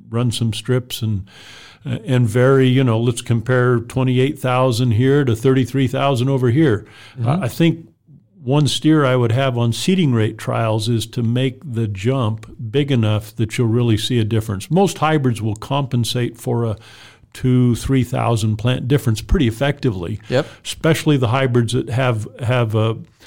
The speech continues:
Speaker 1: are less responsive to population, you know, that can either double ear or make a bigger ear, put on more rows or make a bigger kernel. So any of those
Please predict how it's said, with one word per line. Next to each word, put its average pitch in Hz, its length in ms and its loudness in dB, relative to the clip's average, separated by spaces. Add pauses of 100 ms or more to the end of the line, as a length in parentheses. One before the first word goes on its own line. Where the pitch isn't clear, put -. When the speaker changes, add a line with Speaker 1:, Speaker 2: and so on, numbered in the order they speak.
(500)
Speaker 1:
are 123 180 2
less 131 360 2
responsive 131 640 0
to 113 80 0
population, 120 800 0
you 104 80 0
know, 107 240 2
that 107 280 -6
can 104 300 -2
either 113 360 0 (200)
double 117 380 2
ear 113 380 4
or 110 280 0
make 117 280 2
a - 20 2
bigger 113 400 2
ear, 110 180 4
put 110 220 -2
on 120 160 2
more 113 240 4
rows 110 540 2
or 98 40 0
make 113 220 2
a 113 60 -2
bigger 110 280 0
kernel. 113 440 0
So - 160 -2
any 131 180 4
of 113 60 2
those 113 260 2